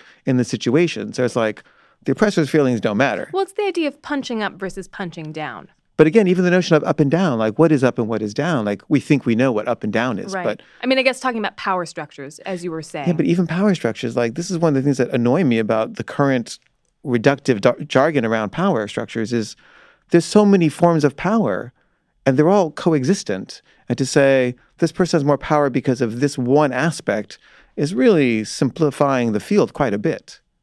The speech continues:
Speaker 2: When people say white people have more power than black people, I don't think they're talking about, like, every single white person has more power than every single black person, right? But we're talking about systems, historical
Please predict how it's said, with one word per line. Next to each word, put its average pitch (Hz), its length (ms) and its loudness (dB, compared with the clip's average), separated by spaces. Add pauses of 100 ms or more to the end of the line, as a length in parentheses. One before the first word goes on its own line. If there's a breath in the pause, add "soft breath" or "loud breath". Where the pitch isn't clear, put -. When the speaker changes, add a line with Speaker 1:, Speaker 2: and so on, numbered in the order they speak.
(120)
Speaker 2:
When 208 220 -6
people 208 420 -10
say 185 580 -6 (120)
white 185 400 -6
people 170 340 -8
have 160 300 -8
more 156 240 -10
power 147 420 -8
than 147 140 -18
black 147 320 -12
people, 143 480 -18 (240 soft breath)
I - 60 -8
don't 180 200 -6
think 170 200 -10
they're 170 100 -10
talking 165 300 -10
about, 156 140 -12
like, 180 180 -18 (100)
every 208 240 -2
single 170 320 -6
white 240 280 -2
person 180 260 -10
has 165 120 -12
more 170 140 -10
power 160 280 -10
than 156 200 -16
every 170 220 -12
single 156 420 -14 (600)
black 320 280 -4
person, 160 480 -10
right? 214 300 -8
But - 200 -8
we're 190 300 -14
talking 214 240 -4
about 185 200 -6 (280)
systems, 151 640 -10
historical 196 840 -4